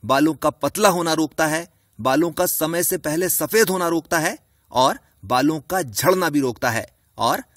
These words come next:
साथ ही साथ बालों की चमक भी बढ़ाता है। और देखिए, इन सभी फायदों के लिए आपको न केवल त्रिफला खाना चाहिए, बल्कि अपने बालों पर लगाना भी चाहिए।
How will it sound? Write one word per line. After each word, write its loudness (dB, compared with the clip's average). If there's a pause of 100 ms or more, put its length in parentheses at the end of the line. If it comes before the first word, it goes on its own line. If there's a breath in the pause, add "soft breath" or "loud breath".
(140)
साथ -4
ही -4
साथ -2 (240)
बालों 0
की -10 (140)
चमक 2
भी 0
बढ़ाता 0
है। -6 (300)
और 0 (360 soft breath)
देखिए, -4 (180)
इन -6
सभी -2
फायदों 0
के -6
लिए -6 (360)
आपको -2
न -2
केवल -2
त्रिफला -6
खाना -6
चाहिए, -4 (320)
बल्कि -4 (280)
अपने -6
बालों -2
पर -2
लगाना 2
भी -4
चाहिए। -4